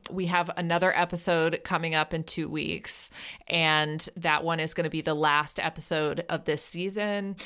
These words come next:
We're gonna take a little mini break, maybe about a month, and then jump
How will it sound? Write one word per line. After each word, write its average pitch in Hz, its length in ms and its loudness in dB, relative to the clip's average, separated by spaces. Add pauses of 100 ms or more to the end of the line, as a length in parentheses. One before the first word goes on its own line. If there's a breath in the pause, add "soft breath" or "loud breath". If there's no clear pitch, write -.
(260 loud breath)
We're 175 180 0
gonna 165 200 0
take - 220 0
a 156 60 0
little 240 260 2
mini 208 240 0
break, 156 520 2
maybe 170 220 -2
about 151 160 2
a 147 60 0
month, 147 420 -4
and 160 160 -2
then 151 240 -6
jump 160 340 -2